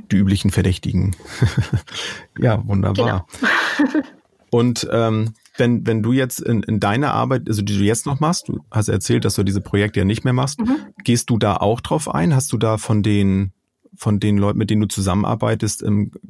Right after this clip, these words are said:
Speaker 1: kommt da in dem Bereich auch viele Fragen auf oder ist das eher so ein, so ein Nebenthema? Weil ich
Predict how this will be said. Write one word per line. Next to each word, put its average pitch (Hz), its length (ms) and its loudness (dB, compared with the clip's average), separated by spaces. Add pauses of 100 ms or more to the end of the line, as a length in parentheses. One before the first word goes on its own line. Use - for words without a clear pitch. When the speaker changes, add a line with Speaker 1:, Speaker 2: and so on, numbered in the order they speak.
Speaker 1:
kommt 113 320 0
da 101 200 2
in 101 180 0
dem 104 180 0
Bereich 101 320 0
auch 101 100 -2
viele 104 600 0 (100)
Fragen 101 680 -2 (420)
auf 139 440 0
oder 123 540 2
ist - 180 -4
das 113 140 0
eher 110 180 0
so 107 100 2
ein, 104 160 2
so 98 100 0
ein 98 140 2
Nebenthema? 92 1120 0
Weil 92 160 0
ich - 180 -6